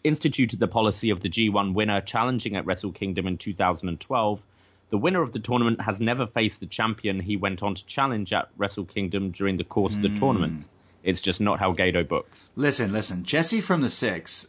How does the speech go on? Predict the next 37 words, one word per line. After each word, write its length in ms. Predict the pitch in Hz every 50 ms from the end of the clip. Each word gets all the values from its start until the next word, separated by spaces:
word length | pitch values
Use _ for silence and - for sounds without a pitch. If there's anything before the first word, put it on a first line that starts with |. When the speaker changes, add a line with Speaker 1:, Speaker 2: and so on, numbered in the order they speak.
| - -
Speaker 2:
um, 460 | 98 98 92 92 90 90 85 90 90 - _ _ _ _ _ -
may 340 | 113 113 131 151 165 180 175
be 220 | 123 139 147 143
the 120 | 120 107 104
smartest 540 | - - - 117 107 110 113 113 104 - -
person 460 | - 117 107 107 - - 98 98 90 -
I've 200 | 92 101 92 101
ever 240 | 101 92 90 92
met. 300 | 90 95 104 90 71 - - _ - _ _ _ _ _ _ _ _ _ _ _ _ _ _ _ _ -
In 120 | - 113 107
fact, 400 | - - 139 131 123 - - - -
I 100 | 120 120
believe, 460 | 113 92 117 113 117 139 165 185 180 -
David, 440 | - 98 87 80 78 80 78 67
his 360 | - - - - 143 151 143 -
predictions 720 | - - 135 95 - 113 117 - - - 123 107 92 -
for 160 | - 101 98
this 240 | 95 107 107 - -
year's 260 | 110 107 98 87 -
World 240 | - 107 107 95 -
Cup 300 | - - 107 98 - - - _ - - - - - -
are 200 | - 107 110 113
a 100 | 101 104
hundred 460 | 101 - - 131 139 143 147 147 127 -
percent 400 | - 120 - - - 120 - - - -
accurate 460 | 110 113 - - - 95 85 - - -
at 220 | 95 95 92 -
this 180 | 101 95 - -
moment. 320 | 98 92 87 82 76 - - _ _ _ _ -
Speaker 1:
Really? 600 | 92 101 107 107 110 104 98 92 82 78 76 73 _ _
Speaker 2:
He, 480 | - - 127 131 131 135 135 135 131 -
he, 560 | - 110 - - 123 131 135 135 135 131 120
uh, 420 | - - - 110 110 107 104 104
is 160 | - 104 101 87
very, 320 | 82 110 117 117 120 120
very 280 | 104 95 101 98 95 92
smart. 400 | 92 - - 87 76 67 -